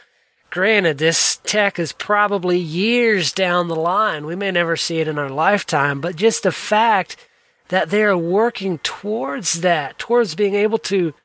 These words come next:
scan your thoughts. Thinking, think of nineteen eighty-four, the book, and the thought crime that they had. They had people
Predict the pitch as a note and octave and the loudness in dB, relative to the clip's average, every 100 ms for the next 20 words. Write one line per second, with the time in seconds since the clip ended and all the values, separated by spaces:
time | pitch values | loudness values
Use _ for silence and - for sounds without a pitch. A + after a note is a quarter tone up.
0 | _ _ _ - - - F3 E3 G3+ A3 | _ _ _ -2 0 0 -2 0 2 2
1 | G3 F#3+ - - - E3 G3 - - - | 0 -2 -4 -10 -4 0 0 -2 -4 -6
2 | - _ _ _ _ _ _ _ _ _ | -6 _ _ _ _ _ _ _ _ _
3 | - - A#3+ C#4+ C4+ C4 A#3+ G3+ - - | -14 -2 0 2 2 0 0 -4 -8 -4
4 | - D4 C4 B3+ F#3 F#3+ G#3 A#3+ - A#3+ | 0 2 2 0 -2 -2 0 0 0 0
5 | F#3+ G#3 - A3 G#3 E3+ D#3+ C#3+ A3+ A#3+ | 2 0 0 2 2 2 -2 -2 0 2
6 | D#3 - - _ _ - G3 G#3 G3+ G3 | 2 -4 -20 _ _ -2 2 4 4 2
7 | G3+ G3 - - G3+ A#3+ - - G#3 G#3+ | 0 0 -2 2 2 2 -2 -8 -2 2
8 | A3+ A#3 G3+ E3+ D#3+ E3+ D3 E3+ E3 E3+ | 2 2 0 0 0 -2 0 -2 -2 0
9 | F3+ D#3 C3+ D#3+ G3 G#3+ G3 F#3+ - A#3+ | 2 0 0 0 2 0 0 -4 -6 -8
10 | B3 F3+ | -6 -6